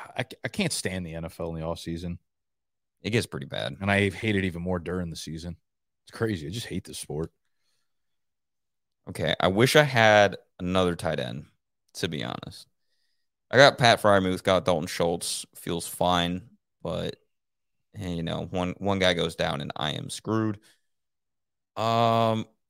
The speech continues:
Speaker 2: how many quarterbacks do you end up with in one quarterback best
Speaker 1: I w-,
Speaker 2: ball?
Speaker 1: I would have taken two if I wanted to go Allen and Goff, but I auto-picked Kenny Pickett.
Speaker 2: So you only take two?
Speaker 1: I'll take two 'cause I felt good about Allen and Goff.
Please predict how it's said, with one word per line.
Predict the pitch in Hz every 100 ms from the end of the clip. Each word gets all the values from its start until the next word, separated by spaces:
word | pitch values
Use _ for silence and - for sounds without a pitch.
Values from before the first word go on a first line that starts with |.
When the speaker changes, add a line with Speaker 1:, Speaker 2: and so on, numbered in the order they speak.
| -
Speaker 2:
how |
many | 135 -
quarterbacks | 113 117 87 64
do | -
you | 76
end | 67
up | 55 -
with | 76
in | 82 85
one | 80 80
quarterback | 82 85 78 73 - - _ - - -
best | 85
Speaker 1:
I |
w-, | 110 104
Speaker 2:
ball? | 87 - -
Speaker 1:
I | 98
would | 104 104
have | 90
taken | 98 90 85
two | - 85 80
if | 80 - _ _ _ _ -
I |
wanted | 101 110 104
to | 104
go | 92
Allen | 87 90 87 82
and | 80
Goff, | 82 80 -
but | 80
I | 76
auto-picked | 78 82 78 80 76 -
Kenny | 73 73
Pickett. | 76 73 76 _ _ _ _ _ -
Speaker 2:
So | 113
you | 110 104
only | 104 101
take | 90 92
two? | - 92 117 _ _ _ _ _ -
Speaker 1:
I'll | 147
take | 147 185
two | - 147
'cause | 117
I | 101
felt | 120 95 82
good | 92
about | 87 85
Allen | 85 82
and | 76
Goff. | 73 73 85